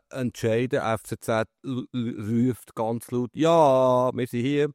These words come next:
Ähm, also, wenn man einen Mendy kann verpflichten und, und dann noch zugibt, also das habe ich ja persönlich, äh, ja, recherchiert ist ein grosses Wort, aber nachgefragt, und der, äh, die Antwort vom F C Z war, seine Vorgeschichte war kein Thema. Also das, <laughs> das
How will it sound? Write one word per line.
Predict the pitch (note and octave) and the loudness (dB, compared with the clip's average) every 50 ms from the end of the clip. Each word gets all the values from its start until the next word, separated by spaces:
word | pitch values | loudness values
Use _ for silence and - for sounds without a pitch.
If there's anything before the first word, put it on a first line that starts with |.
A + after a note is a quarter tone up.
| _ _ _ _ _ _ _ _ | _ _ _ _ _ _ _ _
Ähm, | - A#2 B2 A#2+ A#2+ B2 B2 A#2+ - | -4 0 2 2 2 2 0 -2 -4
also, | - A#2+ A#2+ B2+ B2 - | -6 -8 -6 -8 -8 -8
wenn | - C#3 B2+ | -6 -4 -4
man | B2+ A2+ | -4 -4
einen | D#2+ A#2 A#2+ B2 | -2 0 0 2
Mendy | C3+ D3+ E3+ F3+ D#3 F3 | 2 2 0 0 -2 0
kann | D#3 D3 C3 | 0 -2 -2
verpflichten | C3 A2+ - - - C3+ C#3+ E3 E3+ - - - - D#3 B2+ | -4 -6 -8 -6 -4 -2 -2 -2 -2 -6 -8 -6 -4 -4 -2
und, | C#3 C#3 B2+ | -4 -4 -4
und | - D3+ C#3+ A#2 C#3 | -4 -4 -4 -2 0
dann | C3 C#3 D3 D#3+ E3 | 2 2 2 4 2
noch | E3 E3 - - | 2 0 0 -2
zugibt, | - - D#3 E3+ E3+ G3+ G#3+ F#3 - - F#3 D#3+ A2+ F2+ - _ - | -4 -2 0 0 0 2 0 -2 0 0 -2 -2 -2 -2 -6 _ -10
also | G2+ G2 G#2+ | -8 -6 -6
das | A2 G#2 | -4 -4
habe | G#2 F#2 G2+ | -4 -4 -4
ich | |
ja | G#2 - | -6 -6
persönlich, | - G#2+ F2 - - A#2+ B2 C3+ C#3 C#3 C3+ B2+ | -8 -10 -8 -4 -2 -2 -2 -2 -2 -4 -6 -4
äh, | C3 A#2 A2+ A#2 A2+ A2+ A2+ G#2+ A2 _ _ _ _ _ _ _ _ _ _ _ _ - | -4 -4 -2 -2 -4 -4 -4 -6 -8 _ _ _ _ _ _ _ _ _ _ _ _ -14
ja, | - D#2 E2 | -10 -6 -4
recherchiert | E2 F2 F2 - - G2 - - A#2+ B2 A2 - | -4 -4 -6 -6 -8 -10 -6 -4 -2 -2 -2 -4
ist | G2 F#2 | -8 -12
ein | F#2+ - | -10 -8
grosses | - A2+ A#2+ C#3+ D#3+ - - D#3 - | -4 0 2 2 2 0 -2 -4 0
Wort, | D#3 D3+ D3 D3+ - | 4 4 6 6 4
aber | C#3 G#2+ B2 | 2 0 0
nachgefragt, | A#2 B2 C3+ D3+ - E3+ C#3+ - - D3+ D3+ D3+ D#3 D3+ - _ _ - | 0 2 2 2 2 0 0 2 4 6 8 8 6 4 0 _ _ -14
und | G#2 A2+ A#2 A#2 A#2 G#2+ F#2+ G#2+ G#2 | -10 -10 -8 -8 -8 -10 -12 -10 -6
der, | A#2+ A#2+ A2 G#2+ F#2+ D2 | -4 -2 -2 -2 -2 -4
äh, | G#2+ A2 - | -6 -4 -4
die | A#2 | -2
Antwort | A2+ A#2 G#2 - C3 - | -2 -2 -2 -4 -4 -4
vom | - A2 G#2+ | -4 -4 -4
F | A2 A2+ - | -4 -4 -6
C | A#2+ G#2+ G#2+ | -6 -10 -10
Z | - - | -8 -8
war, | A#2+ A2+ - _ _ _ | -8 -8 -10 _ _ _
seine | - - C3 B2 A#2+ A2 | -10 -6 -4 -2 -2 -2
Vorgeschichte | - A#2 A2 A2+ A2+ - - G#2+ - _ _ _ - | -2 0 0 0 0 -2 -6 -12 -12 _ _ _ -6
war | G#2+ G#2 G2+ G2+ G2 | -4 -2 -2 -2 -2
kein | - - - - A#2+ A#2 A2 C3 C#3+ D#3 - - | -6 -10 -10 -6 -4 -4 -4 -4 -6 -8 -10 -10
Thema. | - - C3 C3 C3 C#3 C#3+ D3+ C#3+ D3 - - - - | -6 -2 0 0 0 0 0 0 -2 -2 -2 -4 -6 -6
Also | - G2+ F#2+ F#2 | -6 -8 -8 -8
das, | - A2 G2+ - _ | -10 -14 -14 -14 _
<laughs> | - | -4
das | - D#3+ | -4 -4